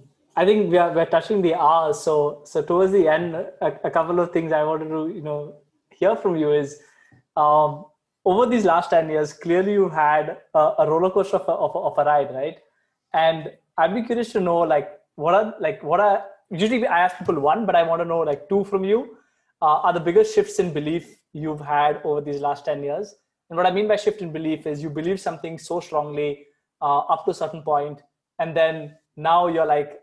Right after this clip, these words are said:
"I couldn't d-, disagree more with that point of view." Um, what, what would be two shifts in beliefs you've had over the last,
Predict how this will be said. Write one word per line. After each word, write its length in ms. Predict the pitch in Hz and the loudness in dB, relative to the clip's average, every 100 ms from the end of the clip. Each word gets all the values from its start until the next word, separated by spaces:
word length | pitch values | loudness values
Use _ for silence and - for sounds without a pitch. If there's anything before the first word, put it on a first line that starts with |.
| - | -4
"I 80 | 170 | -4
couldn't 420 | - 175 175 165 - 139 | -2 -2 -4 -10 -18 -16
d-, 100 | 151 | -12
disagree 500 | 139 - 165 170 170 | -12 -6 -4 -4 -4
more 400 | 156 151 151 151 | -2 -2 -2 -4
with 140 | 143 | -6
that 400 | 147 143 139 _ | -2 -2 -4 _
point 220 | 160 151 147 | -8 -6 -6
of 80 | |
view." 240 | 143 139 135 _ _ _ _ - | -6 -8 -10 _ _ _ _ -14
Um, 500 | 143 143 180 135 131 _ | -8 -8 -8 -14 -20 _
what, 200 | 147 165 | -6 -4
what 140 | 165 180 | -2 -4
would 120 | 190 | -4
be 80 | 190 | -4
two 160 | 185 | -6
shifts 260 | 180 156 - | -6 -10 -10
in 120 | 151 | -10
beliefs 280 | 139 147 143 | -8 -10 -8
you've 140 | 143 | -10
had 200 | 139 143 | -4 -4
over 120 | 143 135 | -4 -10
the 80 | |
last, 440 | 135 131 - - | -10 -10 -12 -18